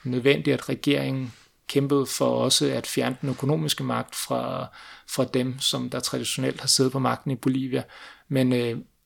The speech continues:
internt i regeringen, der valgte man i stedet for at gå i dialog med, med oppositionen og, og lave en, en studehandel, som der betød, at man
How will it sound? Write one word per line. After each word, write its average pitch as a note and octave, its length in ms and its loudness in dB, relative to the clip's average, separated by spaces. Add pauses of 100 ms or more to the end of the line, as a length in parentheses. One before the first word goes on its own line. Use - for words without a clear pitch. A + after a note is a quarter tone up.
internt D3 580 4
i D3+ 100 -6
regeringen, C3+ 640 0 (460)
der C#3 80 4
valgte C3 340 2
man C3 160 2
i B2 40 0
stedet C3 320 2
for B2+ 220 2
at A#2+ 140 -6
gå B1 360 -2 (160)
i A#2+ 260 -6
dialog C#3 540 4
med, B2+ 500 -4
med C#3+ 140 -6
oppositionen D3 840 -2
og, C3+ 360 -4
og C3+ 120 -2
lave C3+ 360 2 (540)
en, C3 260 0
en C3+ 260 -6
studehandel, C#3+ 720 6
som B2 400 -2 (260)
der C3+ 60 6
betød, C#3 420 6
at C#3+ 180 0
man B2 280 0